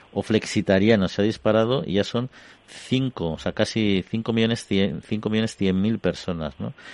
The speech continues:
Esto quiere decir que ha crecido este movimiento, esta corriente de, de alimentación, un sesenta y cinco por ciento respecto a cifras no tan lejanas de dos mil diecisiete, ¿no? Esto son cifras que se desprenden de la última edición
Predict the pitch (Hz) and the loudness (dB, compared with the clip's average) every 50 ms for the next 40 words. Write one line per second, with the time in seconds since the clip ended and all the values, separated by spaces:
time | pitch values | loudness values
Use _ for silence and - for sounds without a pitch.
0 | - - - - - - 107 104 120 120 113 - - 127 127 - - 104 107 107 | -18 -20 -20 -18 -6 -4 -2 0 4 4 2 4 2 0 0 0 2 2 2 2
1 | - - 113 107 - - - 127 127 127 104 107 139 160 - - 85 - - - | 2 2 2 2 2 2 0 0 2 4 4 4 4 2 0 -2 -4 -6 -8 -6
2 | - 87 90 85 82 82 85 82 80 87 101 - 67 - 90 - - - 87 - | -4 -2 -2 0 0 -2 -2 -2 -2 -2 -2 -2 -2 -4 -4 -2 -2 -2 -2 -2
3 | - 90 87 82 90 98 104 101 98 90 - 92 90 87 85 85 85 85 85 - | -2 -2 -2 0 2 2 2 2 0 0 0 0 0 0 0 -2 -4 -4 -6 -8
4 | - - - - - - - - - - 95 95 92 87 90 90 90 90 87 87 | -8 -12 -12 -12 -12 -16 -18 -20 -10 -4 0 2 4 4 4 4 2 2 2 4
5 | 92 82 - - 110 113 120 - - 110 101 - - - - - 113 101 95 92 | 2 2 2 2 2 2 2 2 -2 -4 -2 0 -2 -2 0 0 0 0 2 2
6 | 92 92 90 - - - 123 127 127 - 110 95 - 92 87 - - 101 107 110 | 2 2 2 0 -2 -2 -2 -2 0 -2 -2 0 0 -2 -4 -2 -4 -2 -2 -2
7 | 107 - 113 123 135 - - - - - - - _ _ - - - 90 - - | -2 -2 -4 -4 -4 -6 -10 -20 -20 -20 -20 -20 _ _ -4 -2 -2 -2 -2 0
8 | _ 107 107 - _ _ 120 127 131 131 - - _ 98 92 - - 120 - - | _ 0 0 0 _ _ 2 2 2 0 -2 -6 _ -6 -6 -2 -2 -4 -4 -2
9 | - 127 131 139 - - - 90 92 92 92 92 95 104 113 110 123 117 110 98 | 0 0 0 -2 -2 -4 -4 0 0 2 2 2 4 2 2 2 2 2 2 2
10 | - - - 104 101 104 113 107 95 92 87 85 78 - - 92 92 98 95 92 | 2 0 -2 0 0 0 0 0 0 0 0 0 -4 -4 -2 -2 0 2 2 2
11 | 92 92 92 92 - - - - - - - - - - - 90 85 90 90 85 | 2 2 2 2 0 -4 -14 -20 -20 -20 -20 -20 -20 -12 -8 -4 0 0 0 0
12 | - - 85 - - - 107 107 95 - 85 80 95 113 104 - - - 104 107 | 0 -4 -8 -8 -4 0 2 2 2 2 -2 -2 -2 -4 -4 -6 -2 0 2 2
13 | 107 101 95 87 - 98 90 107 92 95 98 - 104 95 - 92 82 - - 95 | 4 2 2 0 -2 -4 -4 -2 -2 -2 -2 -2 -2 0 0 -2 -2 -2 -2 0
14 | 95 92 95 98 95 95 92 92 92 90 90 90 90 - 95 90 92 90 87 - | 0 2 2 2 0 0 0 0 0 0 0 -2 -2 -2 -2 -2 0 -2 -2 -4
15 | - 95 95 92 95 | -2 0 0 0 0